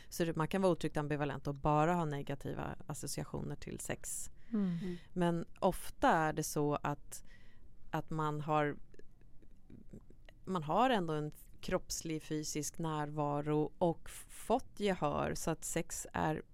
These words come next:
Speaker 1: för otryggt ambivalenta mycket högre värderat som en positiv
Speaker 3: Mm,
Speaker 1: upplevelse.
Speaker 3: mm.
Speaker 1: Och det, men det är också någonting som ibland förväxlas med, ehm, alltså det som är sexlust för en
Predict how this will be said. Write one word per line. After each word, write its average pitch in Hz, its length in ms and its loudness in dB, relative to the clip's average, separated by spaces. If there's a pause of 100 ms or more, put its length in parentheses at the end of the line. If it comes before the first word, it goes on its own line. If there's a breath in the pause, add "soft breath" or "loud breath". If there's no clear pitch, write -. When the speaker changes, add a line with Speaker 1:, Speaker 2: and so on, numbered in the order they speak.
(280)
Speaker 1:
för 185 560 4
otryggt 190 260 2
ambivalenta 165 540 0
mycket 156 520 -2
högre 143 260 -4
värderat 170 460 0
som - 160 -6
en 156 120 -2
positiv - 460 0
Speaker 3:
Mm, - 60 -12 (120)
Speaker 1:
upplevelse. 190 560 0
Speaker 3:
mm. 185 120 -4 (600 loud breath)
Speaker 1:
Och - 200 0
det, 196 240 4
men 208 100 2
det 220 60 4
är - 20 4
också 202 300 2 (220 loud breath)
någonting 180 640 2
som 156 480 0 (800 soft breath)
ibland 156 420 2
förväxlas - 960 -2
med, 143 520 -4
ehm, 143 420 -4 (160)
alltså 185 240 0
det 190 200 2
som 196 200 0
är 175 140 2
sexlust - 1080 0 (760)
för - 380 2
en 190 280 2